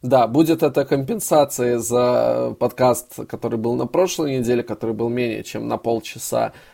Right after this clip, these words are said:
Здесь мы наговорили прям, э, за две недели. Всем спасибо.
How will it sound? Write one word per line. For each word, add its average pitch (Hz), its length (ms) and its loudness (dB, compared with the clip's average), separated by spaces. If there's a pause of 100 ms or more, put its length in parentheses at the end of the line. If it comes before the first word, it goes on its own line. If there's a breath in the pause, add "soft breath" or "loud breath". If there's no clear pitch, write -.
(120 loud breath)
Здесь 135 340 0
мы 127 240 -2 (220 loud breath)
наговорили 120 680 4
прям, 113 420 0 (440 soft breath)
э, - 60 -12 (280)
за 123 220 2
две 127 200 4
недели. 117 540 2 (840)
Всем 139 260 2
спасибо. 147 880 2